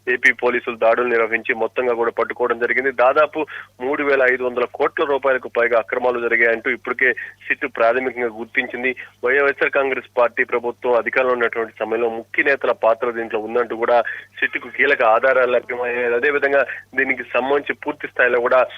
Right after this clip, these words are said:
ఆధారాలను సేకరిస్తుంది. త్వరలోనే పెద్ద తలకాయలను కూడా దీనికి సంబంధించి అరెస్టులు చేసేటువంటి అవకాశం చాలా స్పష్టంగా కనిపిస్తుంది. ఇప్పటికే మనం చూసాం, ఢిల్లీ మద్య కుంభ-, మద్యం కుంభకోణం కానీ, ఛత్తీస్-, ఛత్తీస్గఢ్ మద్యం కుంభకోణం స్కాములు చూసాం.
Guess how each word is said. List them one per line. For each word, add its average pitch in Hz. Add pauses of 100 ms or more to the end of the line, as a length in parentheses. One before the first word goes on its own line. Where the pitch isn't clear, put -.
(220)
ఆధారాలను 131
సేకరిస్తుంది. 127
త్వరలోనే 143 (280)
పెద్ద 131
తలకాయలను 135
కూడా 127
దీనికి 127
సంబంధించి 123
అరెస్టులు 123
చేసేటువంటి 117
అవకాశం 123 (320)
చాలా 127
స్పష్టంగా 131
కనిపిస్తుంది. 127
ఇప్పటికే 160
మనం 131
చూసాం, 139 (340)
ఢిల్లీ 135
మద్య 135
కుంభ-, 131
మద్యం 123
కుంభకోణం 123
కానీ, 120
ఛత్తీస్-, 131
ఛత్తీస్గఢ్ 135
మద్యం 123
కుంభకోణం 120
స్కాములు 120
చూసాం. 123